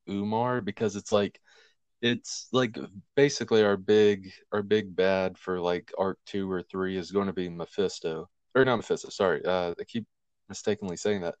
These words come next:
Mysterio. But, um, Umar is kind of like the bad over that bad, where you think, like, "Oh, that's the top baddie."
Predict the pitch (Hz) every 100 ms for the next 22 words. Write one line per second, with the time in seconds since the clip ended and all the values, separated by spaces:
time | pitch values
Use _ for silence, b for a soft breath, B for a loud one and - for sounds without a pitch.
0 | 101 98 - 127 123 87 78 85 - _
1 | _ _ _ _ _ - 104 - 107 101
2 | 95 90 80 _ _ _ _ _ - _
3 | _ _ _ _ 98 117 123 110 98 98
4 | 95 90 90 - 104 101 90 90 90 -
5 | _ 95 104 95 107 107 110 107 104 98
6 | 92 87 - 110 120 - 80 73 76 82
7 | _ _ _ - 107 101 107 101 90 85
8 | 120 104 92 110 - 95 - 92 90 -
9 | 80 82 90